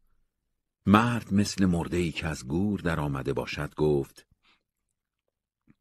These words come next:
"هر سه تا موتورای هواپیما از کار افتاده بود.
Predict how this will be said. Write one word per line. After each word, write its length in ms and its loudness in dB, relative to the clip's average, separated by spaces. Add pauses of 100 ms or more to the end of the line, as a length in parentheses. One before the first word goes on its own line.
(1000)
"هر 200 6
سه 240 0
تا 180 2
موتورای 460 4
هواپیما 600 2
از 100 -2
کار 220 2
افتاده 440 -6
بود. 340 -12